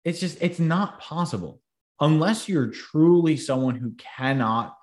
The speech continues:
and will not learn. And you're gonna say, "You know what? Running it back, running the same play, I'm gonna do, say the exact same words, and nothing ever improves." That's the kind of person that doesn't grow.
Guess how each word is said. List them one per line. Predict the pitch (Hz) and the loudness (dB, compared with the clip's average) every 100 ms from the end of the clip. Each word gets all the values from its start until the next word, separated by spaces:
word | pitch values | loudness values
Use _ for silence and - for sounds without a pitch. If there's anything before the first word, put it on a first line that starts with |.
| _ - | _ -6
and | 104 101 | -4 -2
will | 110 127 127 | 2 4 4
not | 117 110 110 95 | 2 0 -2 -4
learn. | 101 95 82 - _ _ - | -8 -8 -10 -18 _ _ -4
And | 117 | 0
you're | 123 | 2
gonna | 123 | 2
say, | 120 120 | 2 0
"You | 107 117 | 2 2
know | 147 | 2
what? | 160 190 214 - - - | 4 2 0 -6 -20 -10
Running | 101 113 170 220 214 | -2 2 4 2 0
it | |
back, | 196 190 120 - - - | 0 0 0 -6 -16 -4
running | 143 156 135 | 0 0 -2
the | |
same | 120 - - 170 214 226 208 | -4 -8 -2 0 2 0 -2
play, | 180 190 170 170 170 | -4 -2 2 0 0
I'm | 151 | -4
gonna | 139 | -6
do, | 127 117 | -6 -6
say | 139 131 | -4 -4
the | 113 | -4
exact | 107 113 165 208 - | -8 -4 -2 -2 -4
same | 190 180 170 | -4 -2 0
words, | 151 135 113 104 - _ _ _ | 0 0 -2 -8 -18 _ _ _
and | 120 120 131 | -6 -4 -2
nothing | 156 151 160 143 | -2 -4 -4 -2
ever | 135 131 | -2 -2
improves." | 117 110 123 156 175 165 - _ _ _ _ - | -2 -2 0 0 -2 -10 -20 _ _ _ _ -8
That's | 131 165 165 | -4 -4 -4
the | 151 | -6
kind | 135 117 | -4 -4
of | |
person | 113 107 107 | -2 -4 -4
that | 101 | -6
doesn't | 95 92 92 | -6 -8 -10
grow. | 92 82 | -10 -14